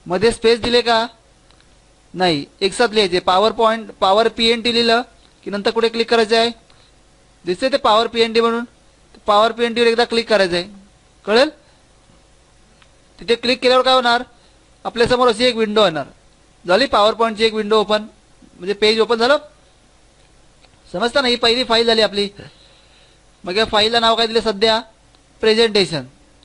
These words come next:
आपण दुसरं नाव दिलं तर आपल्या फाईलला दुसरं नाव येणार. आता हे पहिले पेज दिसतं इथे, हे जे PowerPoint-मध्ये पहिलं पेज दिसतंय, याला बोलणार स्लाईड. काय बोलणार याला?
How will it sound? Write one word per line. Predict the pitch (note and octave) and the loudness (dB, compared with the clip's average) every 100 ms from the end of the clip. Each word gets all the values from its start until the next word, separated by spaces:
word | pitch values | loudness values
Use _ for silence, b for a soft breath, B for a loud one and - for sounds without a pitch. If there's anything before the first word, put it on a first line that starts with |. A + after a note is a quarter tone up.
| _ - | _ -16
आपण | G#3+ G#3+ | -10 -8
दुसरं | G3 A3+ | -6 -2
नाव | A3+ | 0
दिलं | A3 A3 | 0 0
तर | |
आपल्या | A3+ A3 G#3+ | -2 -2 -2
फाईलला | A3+ A#3+ | 0 0
दुसरं | A#3 B3 | 0 0
नाव | A#3 | 0
येणार. | G#3 F#3+ F#3+ - B B B B B _ _ _ - _ _ _ _ _ | 0 -2 -4 -10 B B B B B _ _ _ -20 _ _ _ _ _
आता | F3+ G#3 | -6 -2
हे | A3 | -2
पहिले | A#3+ A3 A#3+ | 0 0 2
पेज | B3 B3 | 0 -2
दिसतं | G#3+ D4 | -2 -2
इथे, | C4+ B3 C4+ - _ _ _ _ _ _ _ _ _ | 0 0 -2 -8 _ _ _ _ _ _ _ _ _
हे | F#3+ | -6
जे | G#3 A3+ | -4 0
PowerPoint-मध्ये | G#3+ A#3 A#3+ A#3+ A#3+ | 0 2 0 -2 -2
पहिलं | A#3 A3+ A#3 | 0 0 0
पेज | A#3+ A#3+ | 0 -2
दिसतंय, | G#3+ A#3 F#3+ E3 _ _ _ _ - | -4 -2 -2 -4 _ _ _ _ -2
याला | G#3 | -2
बोलणार | G#3+ A#3 | 0 -2
स्लाईड. | A3 A3 G3+ F3 B2 - _ _ _ _ _ - | -2 0 0 -2 -8 -16 _ _ _ _ _ -6
काय | F#3 | -4
बोलणार | G3 G#3 | -2 -2
याला? | G#3 | 0